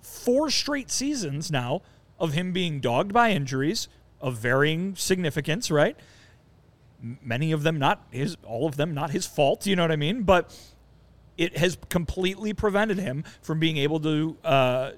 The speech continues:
to, to put up the same numbers he did in twenty nineteen, the year that earned him that contract that he's gonna be making so much money with next year.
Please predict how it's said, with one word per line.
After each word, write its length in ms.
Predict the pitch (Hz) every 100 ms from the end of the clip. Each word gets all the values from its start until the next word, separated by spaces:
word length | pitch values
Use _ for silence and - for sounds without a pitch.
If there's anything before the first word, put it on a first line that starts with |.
| -
to, 180 | - 143
to 160 | - 139
put 240 | - 147
up 100 | 151
the 100 | 165
same 240 | - 160 170
numbers 340 | 139 156 147
he 100 | 170
did 240 | 131 135
in 80 | 170
twenty 260 | 131 127 147
nineteen, 460 | 160 180 143 160 - - -
the 80 | 117
year 160 | 131
that 120 | 139 -
earned 240 | 120 135
him 140 | 165 170
that 240 | 170 -
contract 480 | 160 147 151 156 -
that 80 | 139
he's 120 | 127
gonna 200 | 131 131
be 160 | 131 123
making 300 | 127 139 156
so 160 | 165 160
much 220 | 170 165
money 180 | 139 135
with 260 | 131 -
next 280 | 127 127 -
year. 200 | 120